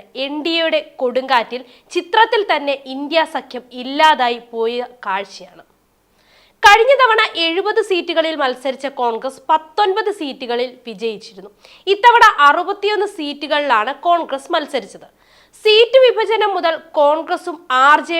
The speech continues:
ഡിയും തമ്മിൽ തർക്കങ്ങളുണ്ടായിരുന്നു. ഏറെ ചർച്ചകൾക്കൊടുവിലാണ് തേജസ്വിയെ മുന്നണിയുടെ മുഖ്യമന്ത്രി സ്ഥാനാർത്ഥി ആയി പ്രഖ്യാപിച്ചത് പോലും. ഇതിനു പുറമെ ചില മണ്ഡലങ്ങളിൽ ആർ ജെ ഡിയും കോൺഗ്രസും തമ്മിൽ സൗഹൃദ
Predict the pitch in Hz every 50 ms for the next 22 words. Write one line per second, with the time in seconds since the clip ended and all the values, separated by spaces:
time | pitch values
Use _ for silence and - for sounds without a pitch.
0 | 330 330 330 330 320 294 - 294 247 233 226 247 285 277 - - 269 262 262 262
1 | 262 - 214 - 269 214 190 180 185 185 180 185 185 190 202 - _ _ _ _
2 | - _ _ _ - 359 370 381 403 440 466 508 508 466 - 427 339 330 - -
3 | 415 415 415 427 403 415 339 302 285 277 285 330 311 277 240 220 226 254 254 -
4 | - 294 294 302 330 285 381 359 359 - 294 285 285 302 285 262 247 254 247 262
5 | 285 311 311 320 311 311 302 285 - - 233 240 247 269 - - - - 370 349
6 | 339 349 339 302 339 349 339 339 - 294 247 233 233 233 262 269 277 277 277 302
7 | 285 - - 226 208 208 214 262 277 - - - _ _ - 269 247 262 - -
8 | 311 294 285 269 277 - 285 277 330 - 269 220 180 175 190 - _ _ _ _
9 | - 381 392 466 554 554 480 415 415 370 359 370 381 381 381 - - 330 311 330
10 | 349 339 339 330 311 294 294 294 285 277 277 262 240 269 - - 247 247 254 262
11 | 277 277 254 320 320 320 311 302 302 311 302 302 - - 269 254 262 269 277 285
12 | 285 330 320 320 330 320 302 - 277 240 240 240 269 269 - - 269 254 269 285
13 | 285 285 349 349 -